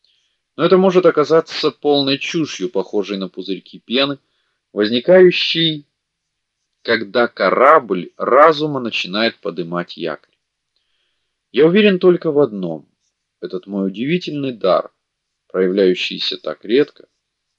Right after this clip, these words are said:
не связан с детской магией заклинаний, произносимых над горящими кишками лягушек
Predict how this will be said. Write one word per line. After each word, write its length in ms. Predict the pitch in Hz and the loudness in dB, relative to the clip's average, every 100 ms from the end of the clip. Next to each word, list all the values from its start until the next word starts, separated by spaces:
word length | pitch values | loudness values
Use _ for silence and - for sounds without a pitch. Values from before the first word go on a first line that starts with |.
| _ | _
не 160 | 90 104 | -10 -6
связан 420 | - 165 151 143 | 0 2 2 -2
с 120 | 107 | -6
детской 420 | 98 127 - - | -2 -2 -2 -8
магией 500 | 101 101 104 95 95 | -6 -2 -2 -2 -4
заклинаний, 760 | 92 98 104 110 117 87 - _ _ _ _ _ _ | -4 -8 -10 -4 -2 -4 -8 _ _ _ _ _ _
произносимых 1000 | 90 90 87 - 117 120 107 - _ _ _ | -10 -8 -10 -8 -6 -6 -6 -10 _ _ _
над 240 | 95 92 82 | -12 -12 -8
горящими 680 | 90 87 87 - 92 82 | -4 0 0 -2 -6 -8
кишками 540 | 85 - - - 87 85 | -20 -12 -12 -8 -8 -8
лягушек 560 | 80 87 113 - - | -10 -8 -8 -8 -12